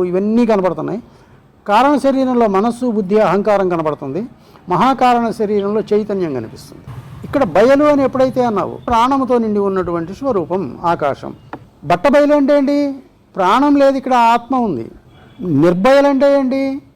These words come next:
నేను చూస్తున్నాననే జ్ఞానం మాత్రమే ఉంది, ఇక్కడ ఆత్మ కూడా కనబట్టల్లా. జ్ఞానమే పనిచేస్తున్నది, ఆత్మకే జ్ఞానం అని పేరు. అయితే దాని నుంచే ఆత్మ ఆవిర్భావం చెందింది. కాబట్టి జ్ఞానం అనంతం బ్రహ్మ, అనంత బ్రహ్మస్వరూపంలో ఉండి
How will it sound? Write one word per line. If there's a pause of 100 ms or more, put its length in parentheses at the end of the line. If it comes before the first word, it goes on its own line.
(200)
నేను
చూస్తున్నాననే
జ్ఞానం
మాత్రమే
ఉంది,
ఇక్కడ
ఆత్మ
కూడా
కనబట్టల్లా. (520)
జ్ఞానమే
పనిచేస్తున్నది, (960)
ఆత్మకే
జ్ఞానం
అని
పేరు. (180)
అయితే (360)
దాని
నుంచే
ఆత్మ
ఆవిర్భావం (100)
చెందింది. (440)
కాబట్టి
జ్ఞానం
అనంతం
బ్రహ్మ,
అనంత
బ్రహ్మస్వరూపంలో
ఉండి